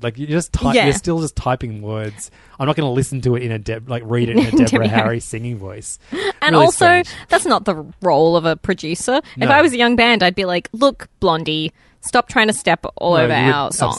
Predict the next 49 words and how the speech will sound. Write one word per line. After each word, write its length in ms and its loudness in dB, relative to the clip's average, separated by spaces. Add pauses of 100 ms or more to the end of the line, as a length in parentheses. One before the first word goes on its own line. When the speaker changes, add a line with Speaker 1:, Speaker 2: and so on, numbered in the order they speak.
Speaker 1:
ups-, 100 -12
look, 180 -8
if, 120 -14
if 180 -10
Deborah 260 0
Harry 180 0
produced 100 6
Speaker 2:
No. 260 8
Speaker 1:
an 60 6
episode 320 0
of 80 -6
Serious 320 -6
Issues, 400 -10
Speaker 2:
Oh 20 -8
Speaker 1:
she 40 -8
Speaker 2:
my 60 -6
Speaker 1:
could 120 -6
Speaker 2:
God. 80 -10
Speaker 1:
sing 140 -6
all 140 -8
over 240 -10
whatever 240 -10
the 80 -10
hell 100 -6
Speaker 2:
Yeah, 120 0
Speaker 1:
she 40 -2
Speaker 2:
that 80 0
would 60 0
Speaker 1:
wanted. 80 -4
Speaker 2:
be 120 -6
fine. 280 -8
I 80 -4
would 100 -6
like 180 -8
that. 160 -6 (240)
Speaker 1:
Um, 300 0 (160)
but 320 0
yeah, 140 0
so 120 -8
the 80 -2
next 240 -4
issue, 540 -4
um, 380 -10 (180)
is 320 -6
them 540 -4
going 200 -2
up 120 -4
against 340 -10
the, 80 -12